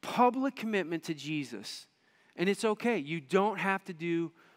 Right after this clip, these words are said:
a baptism here that fits our style, our mode, or to be involved in our community. Are there any reasons that people might be baptized again? Well, maybe. Uh, but I would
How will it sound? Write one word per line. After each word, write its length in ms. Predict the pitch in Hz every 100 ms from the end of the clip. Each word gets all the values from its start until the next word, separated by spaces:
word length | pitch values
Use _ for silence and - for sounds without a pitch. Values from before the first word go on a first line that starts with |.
| _
a 80 | -
baptism 560 | 147 180 175 - 165 170
here 380 | 156 143 139 - - -
that 160 | 175 -
fits 260 | - 202 - -
our 240 | 180 208
style, 540 | 220 - 190 170 170 -
our 180 | 156 165
mode, 480 | 160 147 135 135 131 - - _ 147
or 240 | 160 170
to 120 | -
be 160 | 147 160
involved 380 | 147 147 147 147
in 80 |
our 140 | 143 143
community. 600 | - 151 151 123 113 101 - - - -
Are 160 | 151 170
there 220 | 175 175 -
any 280 | 208 240
reasons 500 | 226 208 185 151 143
that 160 | 143 -
people 260 | 165 156 143
might 320 | 160 226 160
be 120 | 151
baptized 600 | 131 123 - 139 120 113
again? 360 | 117 113 104 101
Well, 280 | 135 147 175 160 _ _ _ _ _ _ _ _ _ - - - - _
maybe. 600 | - 180 196 175 113 107 - _ _ - _ _ _ _ _ _ _ 143
Uh, 120 | 143
but 220 | 135 156
I 140 | 156
would 180 | 160 165